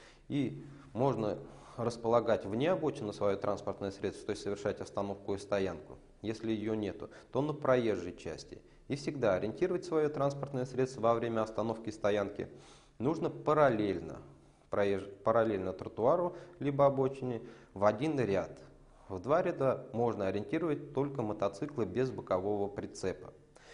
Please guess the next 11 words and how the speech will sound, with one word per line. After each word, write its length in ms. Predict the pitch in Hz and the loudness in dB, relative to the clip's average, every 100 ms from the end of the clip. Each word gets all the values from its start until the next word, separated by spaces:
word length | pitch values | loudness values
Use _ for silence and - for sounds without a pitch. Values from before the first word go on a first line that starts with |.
| - | -12
Иными 320 | 98 110 202 202 | -4 0 2 0
способами 640 | - 175 175 139 131 123 - | -2 -2 -2 0 2 2 2
ориентировать 520 | 117 123 131 120 120 | 2 0 0 0 0
свое 180 | 117 113 | 0 2
транспортное 560 | 110 113 110 - 110 | 0 -2 -4 -4 -4
средство 400 | 110 110 110 107 | -2 -4 -2 -2
можно 340 | 101 151 151 117 | 0 0 0 -2
в 60 | |
местных 400 | 107 151 131 123 | -2 -2 -4 -8
уширениях, 680 | 110 - 117 104 85 78 - - - | -8 -2 0 0 -2 -6 -12 -16 -2
карманах. 520 | - 113 110 87 69 | 4 4 4 0 -4